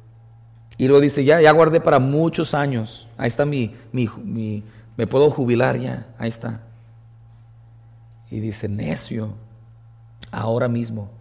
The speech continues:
Ahora, el punto no es de que no deberíamos de guardar o tener bodegas o tener di-, ni dinero guardado, es que él pensaba que ese era el propósito de su vida. ¿Qué es tu vida? Para esta persona era guardar, guardar, guardar, ser egoísta con el fin de que un día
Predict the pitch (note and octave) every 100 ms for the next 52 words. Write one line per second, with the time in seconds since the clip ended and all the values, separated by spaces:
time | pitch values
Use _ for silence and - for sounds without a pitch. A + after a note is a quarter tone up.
0 | - - - - - - G#2+ A2 G2 -
1 | A#2 G2 C3+ C#3+ D3+ C#3+ E3 D#3+ D3+ C#3+
2 | C#3 C3 C3 C3 B2+ C3+ E3 E3+ D3+ C#3
3 | B2+ A#2+ B2 C3 B2+ B2 B2 C#3 D3+ C#3+
4 | C3 C3 C3 C3+ B2+ - - - A#2+ C3
5 | C3 C#3 C#3 C#3+ D3 B2+ B2 A#2+ B2 A#2
6 | A2 A2 A#2 A2+ - A#2+ A2+ - - -
7 | - B2 B2+ B2+ B2+ B2+ B2 B2 B2+ B2+
8 | B2+ C#3+ C#3+ C3+ B2+ B2 C3 C#3 C#3 B2+
9 | C3 D3+ C#3+ G#2 - D3 D#3 F3 E3+ -
10 | D3+ E3 D3+ A#2+ A#2 B2 B2+ C#3+ C3 D#3
11 | E3 D3 D3 D3 - - - - A#2 B2+
12 | D3+ D3+ C3+ C#3 D3+ C3+ C3 D#3 E3+ -
13 | E3 D#3 E3 D#3+ F3+ E3+ C3 A#2 C#3+ D3+
14 | D3 D3+ E3+ F#3